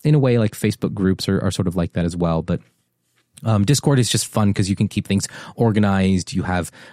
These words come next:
you know, voice chat lounges if you want to sit and hang out in a voice chat or video call people.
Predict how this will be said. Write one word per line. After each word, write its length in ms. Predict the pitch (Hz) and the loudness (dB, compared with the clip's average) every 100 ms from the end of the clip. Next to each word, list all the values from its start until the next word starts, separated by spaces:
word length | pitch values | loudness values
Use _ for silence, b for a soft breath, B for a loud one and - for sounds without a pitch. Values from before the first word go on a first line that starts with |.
| _ | _
you 120 | 98 | -2
know, 140 | 87 | -2
voice 380 | 90 95 107 113 | -2 0 0 0
chat 360 | - - 104 - | -2 -2 -2 -2
lounges 580 | 98 95 95 98 98 92 | 0 2 2 2 0 0
if 160 | 92 | -2
you 80 | 98 | 0
want 320 | 92 92 95 - | 0 0 0 -2
to 320 | - 92 90 | -2 0 0
sit 260 | - 95 | -2 -4
and 100 | 95 | -4
hang 240 | 85 95 90 | -4 -4 -2
out 160 | 92 | -2
in 100 | 95 90 | -2 -2
a 20 | |
voice 280 | 90 90 - | 0 -2 -4
chat 400 | - 85 85 82 | -6 -4 -2 -4
or 60 | |
video 380 | 80 87 82 80 | -4 -4 -2 -4
call 320 | - 87 82 | -4 -4 -4
people. 480 | - 85 - 85 | -4 -8 -4 -6